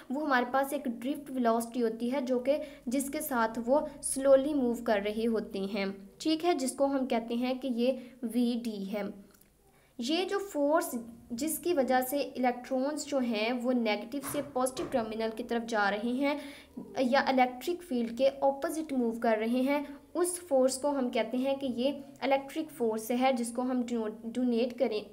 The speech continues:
डिनोट करेंगे by F E is equals to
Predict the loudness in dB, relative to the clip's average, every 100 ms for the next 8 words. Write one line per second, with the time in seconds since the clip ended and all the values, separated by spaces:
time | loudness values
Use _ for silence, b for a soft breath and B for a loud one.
0 | -10 -2 2 4 2 2 0 2 0 2
1 | 2 0 0 0 -2 -10 -2 2 2 0
2 | -4 B B -4 0 0 -4 -4 -4 4
3 | 4 4 -2 0 0